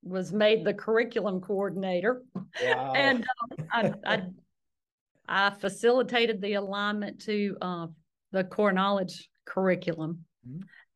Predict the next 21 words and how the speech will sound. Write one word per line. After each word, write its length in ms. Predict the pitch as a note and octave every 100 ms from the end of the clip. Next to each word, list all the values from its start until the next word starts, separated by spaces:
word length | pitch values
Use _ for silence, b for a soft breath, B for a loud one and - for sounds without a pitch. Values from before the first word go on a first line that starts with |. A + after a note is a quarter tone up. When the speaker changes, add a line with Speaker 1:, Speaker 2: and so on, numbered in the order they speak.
| F#3+
Speaker 1:
And 80 | G#3
we 120 | D4
actually, 640 | C4 G#3+ - G#3+ G3 E3+ D#3+
me 260 | E3+ G#3
and 80 | B3
a 40 | B3
couple 240 | A#3+ A#3
of 80 | G3+
other 200 | A#3+ B3
teachers 500 | B3 A#3 G#3+ G#3 G#3
went 220 | G#3 -
to 80 | G3
some 220 | - G#3
other 200 | G3 G3+
schools 460 | G3+ G3 F#3+ G#3 G3+
and 280 | D#3 D#3+ -
taught 300 | G3+ G3+ G3
them 160 | G3+ G3+
how 160 | G3
to 80 | G3
do 340 | F#3+ G#3 G#3